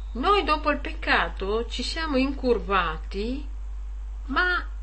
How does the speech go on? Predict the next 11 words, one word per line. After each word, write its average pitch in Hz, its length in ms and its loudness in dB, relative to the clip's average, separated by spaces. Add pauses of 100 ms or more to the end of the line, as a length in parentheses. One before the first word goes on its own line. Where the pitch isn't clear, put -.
(720)
è 311 160 -2
necessario 359 880 0
questo 254 280 0
raddrizzamento 208 840 0
che - 100 -4
lo 175 100 -4
fa 220 180 0
la 208 100 2
rinuncia, 180 540 -4
ma 247 200 2
dopo 381 800 -2